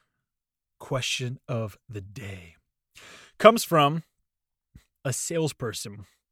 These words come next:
a great salesperson named Julian. Julian is a listener. He reached out with a handful of questions, actually. So we're going through a couple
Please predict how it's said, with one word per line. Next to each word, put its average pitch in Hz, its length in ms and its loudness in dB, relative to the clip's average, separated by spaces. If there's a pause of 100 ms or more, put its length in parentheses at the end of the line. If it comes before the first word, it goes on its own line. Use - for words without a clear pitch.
(100)
a 117 80 -8
great 127 260 -6
salesperson 110 560 -10
named 180 340 2 (220)
Julian. 143 720 0 (500)
Julian 254 640 -2
is 139 200 -2
a 139 40 2
listener. 190 500 0
He 160 180 -4
reached 151 340 -4
out 139 220 4
with 123 340 -2 (100)
a 131 60 -8
handful 160 540 -2
of 123 80 -4
questions, 120 440 -4
actually. 117 340 -6
So 127 360 -2 (260)
we're 127 140 -4
going 160 280 2
through 135 220 -4
a 113 60 -4
couple 127 460 2